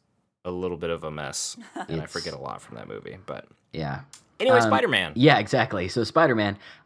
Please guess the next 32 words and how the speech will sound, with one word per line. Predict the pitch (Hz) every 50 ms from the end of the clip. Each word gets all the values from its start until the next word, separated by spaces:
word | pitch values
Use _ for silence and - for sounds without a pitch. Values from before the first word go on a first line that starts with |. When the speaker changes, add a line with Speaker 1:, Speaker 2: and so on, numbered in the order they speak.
| _ -
Speaker 3:
I | 107 117 135 160 180 196 196 196 180 - - _ _ _ _ _ _ _ -
wanted | 107 110 123 123 113
to | 107 101
say, | - - 107 98 87 80 80 82 92 98 - 98
because | 104 - - 104 101 98 98 98 92 92 - -
I | 82 90
wanted | 95 98 98 95
to | 92 90
see | - 90 92
what | 90 85
you | 69 90 101
guys | 101 85 80 78 -
thought | - 78 76 78
of | 76 85
it, | 87 65
because | - - - -
I | - 78 95
usually | 92 87 85 78 76 71
fall | 73 - 92 98
for | 95 - 80
these | 71 73 69 -
things, | - 73 76 80 87 - - - - - - - _ -
uh, | 95 107 107 110 -
the | 113 113
twist, | - - - 139 - 311 269 - - - - -
the | 87
Michael | 95 104 113 117 - 131 120 117 117 117 113 113 - _ _ _ _ -
Keaton | - 135 - 113 131 123 117 113 104 - _ _ _ - 92
being | 98 110 110 113 113
the | 107 101
dad | 82 98 104 113 117 117 107 95 -
twist, | - 120 139 156 147 143 - -